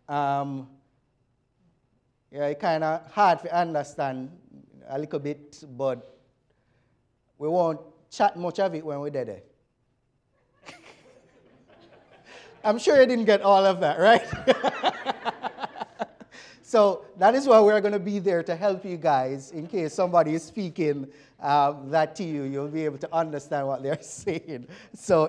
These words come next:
it, it is gonna be a wonderful trip. It's gonna be, um, a wonderful time. But, um, I just wanna personally say, um, thank you, um, to Community Baptist Church. Um, when we, when we got here yesterday about, uh,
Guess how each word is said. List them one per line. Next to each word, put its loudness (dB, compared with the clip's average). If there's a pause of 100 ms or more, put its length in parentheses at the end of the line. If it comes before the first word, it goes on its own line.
it, -2
it -6
is -8
gonna -4
be -6
a 0
wonderful 0
trip. -6
It's -14
gonna -6
be, -6 (340)
um, -2
a -2
wonderful 0
time. -6
But, -2 (880)
um, 2
I -4
just -2
wanna 0
personally -6
say, -8
um, -6 (200)
thank -6
you, -8
um, -6
to -14 (140)
Community -10
Baptist -10
Church. -12
Um, -10 (540)
when -6
we, -6
when -8
we -8
got 0
here -8
yesterday -10
about, -10
uh, -8